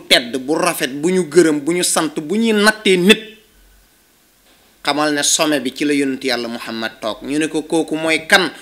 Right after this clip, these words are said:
Mu ne, Mooy yaakaaru mbindeef yi, kerek bésub raj-raj loo ba, mooy bis penc. Bés bi nga xam ne baay day dajeek doomam du ko xàmme, jëkkër dajeek jabaram du ko xàmme, nijaay dajeek jarbaatam du ko xàmme,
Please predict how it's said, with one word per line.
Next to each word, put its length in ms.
Mu 140
ne, 80
Mooy 400
yaakaaru 380
mbindeef 500
yi, 180
kerek 340
bésub 300
raj-raj 480
loo 240
ba, 140
mooy 180
bis 180
penc. 420
Bés 260
bi 120
nga 200
xam 220
ne 100
baay 320
day 160
dajeek 400
doomam 300
du 80
ko 180
xàmme, 380
jëkkër 480
dajeek 320
jabaram 400
du 80
ko 180
xàmme, 380
nijaay 520
dajeek 320
jarbaatam 500
du 80
ko 120
xàmme, 300